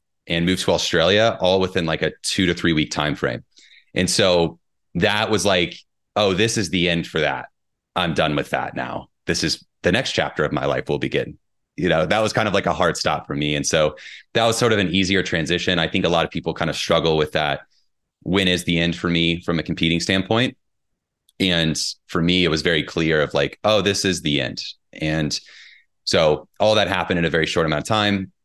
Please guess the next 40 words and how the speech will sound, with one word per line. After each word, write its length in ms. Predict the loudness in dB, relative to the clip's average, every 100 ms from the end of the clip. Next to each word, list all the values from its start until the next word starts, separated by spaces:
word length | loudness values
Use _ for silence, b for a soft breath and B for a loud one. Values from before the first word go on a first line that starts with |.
| _ -6
The 100 | -6 -6
timestamp 520 | -4 -2 -2 0 0 2
that, 240 | 0 0
that's, 160 | -4 -2
that's 420 | -2 -2 -6 -4
around 240 | 0 2 2
two 80 | 0
thousand 240 | 0 0
seventeen, 640 | 0 -2 0 0 0 -2 -6 _
uh, 140 | -4 -2
January 400 | 0 0 0 -2
of 60 |
two 120 | 0
thousand 160 | 0 0
seventeen. 500 | -2 -2 -2 -2 -2
So 120 | 0
that's 180 | 0 0
kind 160 | -2 -2
of 80 |
that 240 | -2 -4 -4
journey. 440 | -2 0 -2 -4 B B B B _
Um, 580 | -2 0 0 -2 -4 -8 _ _ _ _ -4
but 100 | 0
yeah, 120 | 0
I 20 |
got 240 | 0 0 0
into 160 | 2
lifting 240 | 0 2 2
weights 220 | 0 0
when 100 | 0
I 60 |
was, 400 | 0 -2 -4 -6 -10 _ _ _ _ _ _ -14
let's 180 | -6
say, 160 | -2 -2
twelve 320 | 0 0 2
years 220 | 0 2
old. 200 | 2 4
I, 140 | 2 0
I 120 | -2
would, 160 | -2